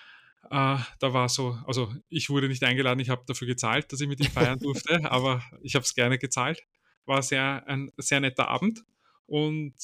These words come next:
Speaker 1: ja, we-, wer die Folge heute hört, in O R F eins ist ab zwanzig Uhr fünfzehn volles Schneckerl-Programm.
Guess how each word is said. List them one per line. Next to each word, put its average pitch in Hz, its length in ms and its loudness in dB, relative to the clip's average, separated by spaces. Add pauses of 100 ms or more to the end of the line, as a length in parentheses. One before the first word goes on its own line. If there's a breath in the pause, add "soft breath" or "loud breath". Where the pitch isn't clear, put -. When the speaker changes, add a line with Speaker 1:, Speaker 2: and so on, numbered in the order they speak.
(100)
Speaker 1:
ja, 175 340 4
we-, 139 280 -2
wer 151 180 2
die 156 80 2
Folge 151 280 2
heute 135 260 2
hört, 156 260 0
in 156 180 -2
O 143 120 2
R 147 60 6
F 151 100 0
eins 139 380 0
ist - 220 0
ab - 240 -2
zwanzig 139 300 0
Uhr 151 60 2
fünfzehn 165 680 4 (420)
volles 147 460 -2
Schneckerl-Programm. 123 760 0